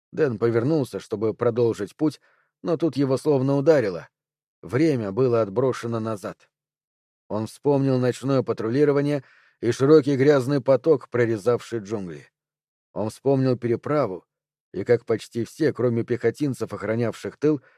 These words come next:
среди которых был и он, поднялись на скользкий берег в тот самый момент, когда над их головами засверкали первые яркие вспышки. Враги зашли сзади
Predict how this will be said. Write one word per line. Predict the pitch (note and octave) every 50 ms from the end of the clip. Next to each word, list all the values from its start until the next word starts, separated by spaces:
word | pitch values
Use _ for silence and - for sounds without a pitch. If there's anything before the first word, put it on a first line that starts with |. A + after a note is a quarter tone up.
| _ _ _ _ _
среди | _ - G#2 G#2+ G#2 A#2
которых | A2+ - G#2+ - C3 C3 A#2+ G2 F2+
был | F2+ A#2 A2 G#2
и | - _ G2
он, | G2+ A2 C3 C#3+ C#3 - _ _ _ _ _ _ _ _
поднялись | - G#2 G#2+ A#2+ C#3+ D#3+ F3 E3+ - -
на | C3+ C3
скользкий | A#2+ - - C#3+ C#3 A#2+ - - - A#2+
берег | A2 D3+ E3 D#3+ D#3 - _ _ _ _ _ _ _ _
в | _ -
тот | - E3+ D#3 -
самый | - - D#3+ D#3 D3 C#3+ C3+
момент, | C3 C3 B2+ B2+ C#3+ E3+ D#3+ A#2+ G2 - -
когда | - A2 G#2+ A2+ C3+ C3+
над | B2+ B2+ A#2+
их | C3 B2
головами | G#2+ B2 A#2 A2+ A2+ D3 D#3+ D#3 D#3 D3+ C3 - _ _ _ _ _ _
засверкали | F#2 F#2+ C3 C3+ - - C3+ B2 A#2+ - D3+ D3 C#3+ C#3 B2+
первые | A#2+ - - D#3 D3+ C3 B2 C3+ C3+ B2
яркие | G#2 G2+ C#3+ C3+ A#2 A2+ A#2+ B2+ B2
вспышки. | A2+ - - - D3+ B2+ - - - - - _ _ _ _ _ _ _ _ _ _ _ -
Враги | F2+ F#2 A#2 C3+ C#3 C3+ C#3+ C#3
зашли | A2+ A#2+ A#2 - G#2+ A#2 A#2+ A#2
сзади | G#2 G2+ C3+ C#3+ B2 F2 F2 -